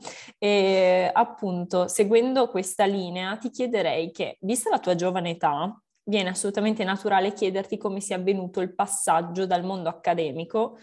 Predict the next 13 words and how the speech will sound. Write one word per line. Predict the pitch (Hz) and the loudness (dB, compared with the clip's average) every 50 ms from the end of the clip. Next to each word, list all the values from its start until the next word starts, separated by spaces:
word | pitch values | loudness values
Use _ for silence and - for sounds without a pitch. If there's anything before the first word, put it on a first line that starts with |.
| - _ _ _ _ | -20 _ _ _ _
a | 254 269 | -4 -2
quello | 262 - 190 180 190 | 0 0 0 0 0
lavorativo. | 175 156 151 160 160 151 160 - 208 175 156 160 160 165 - - | 0 0 0 0 0 0 -2 -2 -4 -2 -2 -2 -4 -4 -6 -8
Appunto, | - 175 - 175 170 165 185 | -10 -6 -6 -6 -4 -2 -2
hai | 170 | 0
appena | 170 175 175 175 180 | 0 0 0 0 0
detto | 165 160 160 160 170 | 0 -2 -2 -4 -8
che | 165 165 | -8 -6
sei | - - 175 165 | -6 -4 -4 -2
nel | 165 180 202 180 | -2 -2 -2 -2
business | 185 170 175 175 175 185 175 165 175 175 - 190 180 - - - - - _ | -2 -4 -4 -4 -4 -4 -4 -4 -6 -4 -6 -6 -8 -8 -12 -20 -20 -14 _
e | - 226 | -4 -2
quindi | 226 - 277 262 247 214 180 - - | 0 2 2 4 4 2 2 0 -4